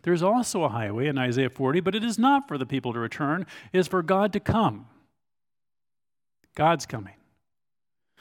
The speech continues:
There's a rescue that needs to take place. The sins have been forgiven and atoned for, and then the way is made for God to come to the people.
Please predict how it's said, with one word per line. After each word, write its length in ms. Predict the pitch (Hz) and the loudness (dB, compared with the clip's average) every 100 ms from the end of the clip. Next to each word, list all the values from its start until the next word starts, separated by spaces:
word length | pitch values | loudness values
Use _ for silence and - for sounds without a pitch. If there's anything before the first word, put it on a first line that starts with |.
| - - | -20 -2
There's 200 | 156 147 | 2 4
a 80 | 156 | 4
rescue 480 | 165 233 - 170 135 | 4 4 2 -2 -2
that 100 | 143 | 0
needs 220 | 131 123 | -2 -2
to 80 | 131 | -4
take 240 | 127 - | -4 -4
place. 340 | - 107 165 | -4 -2 -4
The 120 | - 139 | -6 -6
sins 500 | - 254 294 262 - | -2 4 6 6 2
have 100 | 139 | 0
been 160 | 131 | -2
forgiven 540 | - 110 180 117 180 - - - - _ _ - - - | -2 -4 -4 -4 -6 -8 -14 -20 -20 _ _ -20 -18 -4
and 280 | 160 151 - | -2 -2 -4
atoned 440 | 147 220 254 220 | -4 0 0 0
for, 380 | - 107 123 165 - - _ _ - | -2 -2 -2 -4 -10 -20 _ _ -6
and 220 | 180 185 | -4 0
then 400 | 220 233 240 - _ _ _ _ _ _ _ _ _ - | 0 2 0 -4 _ _ _ _ _ _ _ _ _ -8
the 100 | 160 | -6
way 240 | 175 214 | -4 -4
is 160 | 214 185 | -4 -6
made 640 | 175 214 180 110 123 151 - _ _ | -6 -2 -2 -2 -6 -10 -16 _ _
for 200 | - 160 | -12 -10
God 580 | 156 147 190 170 127 131 | -10 -8 -4 0 0 -2
to 60 | 135 | -6
come 260 | 135 131 | -8 -8
to 80 | 127 | -8
the 80 | - | -10
people. 500 | - 262 - 117 - | -2 -2 -2 -8 -16